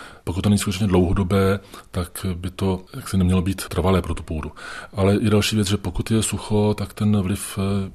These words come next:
i dlouhodobý tam být může, protože ta úrodnost té půdy je z části dána vstupem organických látek, tvorbou humusu v té půdě, a pokud je sucho, tak, eh, té biomasy rostlin nenaroste tolik, čili ani do té půdy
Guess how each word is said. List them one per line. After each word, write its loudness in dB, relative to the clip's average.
i -4
dlouhodobý 2
tam 2
být 0
může, 4
protože 0
ta 0
úrodnost 4
té 4
půdy 0
je 4
z -2
části 0
dána 4
vstupem 0
organických 0
látek, 0
tvorbou 0
humusu 0
v -10
té 0
půdě, 4
a 4
pokud 2
je 6
sucho, 2
tak, -6
eh, 0
té 0
biomasy 2
rostlin 0
nenaroste 2
tolik, 2
čili -2
ani 0
do 0
té 0
půdy 2